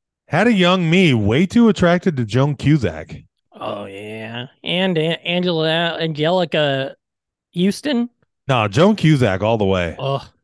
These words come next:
Speaker 2: I remember, and I, I'm positive I said that on that episode, but I remember being super pissed that in the Addams Family cartoon and in the Casper cartoon, Christina
Speaker 1: Yeah.
Speaker 2: Ricci looked different in both of them. And that
Speaker 1: I didn't get my,
Speaker 2: fucking made me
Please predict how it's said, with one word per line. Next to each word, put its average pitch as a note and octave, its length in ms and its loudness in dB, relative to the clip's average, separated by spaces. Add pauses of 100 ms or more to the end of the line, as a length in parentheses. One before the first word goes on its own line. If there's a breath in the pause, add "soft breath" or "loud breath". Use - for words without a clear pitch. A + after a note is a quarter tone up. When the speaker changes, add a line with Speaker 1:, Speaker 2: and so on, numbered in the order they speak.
(460 soft breath)
Speaker 2:
I E3+ 80 0
remember, A#3 320 2
and G3+ 180 0
I, F#3+ 40 0
I'm F#3+ 320 0
positive F3 440 -2
I D3+ 80 -2
said D#3+ 200 -4
that D#3+ 100 -2
on C#3 140 -4
that D3 160 -4
episode, D3 360 -6
but C3 120 -6
I D#3 40 -4
remember E3 240 -4
being D#3 200 -6
super D#3 240 -6
pissed - 340 -8
that C#3 120 -4
in C#3 100 -4
the C3+ 100 -4
Addams D#3+ 300 -4
Family E3 260 -4
cartoon D3+ 600 -4 (340 soft breath)
and E3 100 0
in E3 80 0
the D3 80 -2
Casper F3+ 480 -4
cartoon, C#3 580 -6 (280)
Christina D3+ 340 -2
Speaker 1:
Yeah. - 60 -4
Speaker 2:
Ricci E3 280 -2
looked C#3+ 260 -4
different D3 320 -4
in B2 80 -8
both B2 240 -8
of B2 60 -14
them. A#2+ 140 -14
And C3 80 -10
that C#3+ 140 -6
Speaker 1:
I B2+ 60 0
didn't D#3+ 200 2
get D#3 160 2
my, C3 240 2
Speaker 2:
fucking A#2+ 120 2
made A2+ 60 2
me G#2 240 0